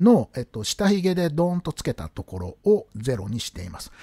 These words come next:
で、そこから大統領選があって、ワクチンラリーがあってという形でずっと上昇してきて、その後、まあ、ずっとですね、五月の中旬まで、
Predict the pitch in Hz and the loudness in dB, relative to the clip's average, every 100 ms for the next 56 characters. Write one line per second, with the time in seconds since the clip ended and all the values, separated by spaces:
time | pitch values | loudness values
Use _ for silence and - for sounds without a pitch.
0 | - 165 156 214 240 240 240 214 165 165 | -8 -2 2 2 0 0 2 4 4 2
1 | - 165 165 160 - 156 156 151 147 - | 0 0 0 -2 -2 -4 -2 -2 -4 -4
2 | 123 120 120 - - 147 143 143 135 117 | -4 -2 -4 -6 -6 -4 -2 -2 -2 -4
3 | 110 107 - - 110 117 123 196 151 127 | -6 -8 -10 -10 -10 -8 -4 -4 -4 -4
4 | 135 135 - 113 123 120 - 110 - 113 | -6 -6 -8 -8 -6 -6 -6 -8 -6 -8
5 | - - 107 - _ _ - 160 165 127 | -10 -10 -12 -12 _ _ -6 -2 0 0
6 | 127 113 151 160 165 165 - 160 98 - | -2 -2 -4 -4 -6 -8 -6 -6 -4 -4
7 | 151 135 139 151 - 135 117 156 170 190 | -2 0 0 0 -2 -6 -4 -2 0 0
8 | 180 135 107 | 0 -2 -6